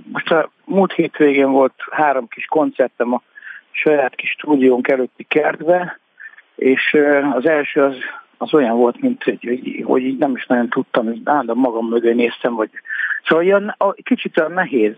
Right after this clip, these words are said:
visszacsúszni ebbe az egészbe, hogy én vagyok az a gitáros fiú, aki itt énekel, meg minden. Az egy kicsit furcsa volt. Tehát, hogy olyan volt, mintha valami, valami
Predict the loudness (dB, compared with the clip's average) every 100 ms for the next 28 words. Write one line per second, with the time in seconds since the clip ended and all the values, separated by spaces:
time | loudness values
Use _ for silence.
0 | -10 -4 -4 -2 0 0 -2 -16 -20 _
1 | _ _ _ _ 0 0 0 2 2 2
2 | -2 -2 0 0 0 0 2 2 4 4
3 | 2 0 -2 -2 -6 -4 -4 -4 -8 -10
4 | -12 -10 -8 -10 -12 0 4 6 6 2
5 | -2 -6 -2 -4 -4 -12 -4 2 2 2
6 | 0 -2 0 -2 0 2 2 -2 -8 -12
7 | -10 -10 -6 -6 -2 -2 -2 -2 0 0
8 | 0 -2 -2 -4 -4 -2 0 2 2 0
9 | -2 -4 -14 -8 0 2 2 0 0 -6
10 | -4 -4 -4 -8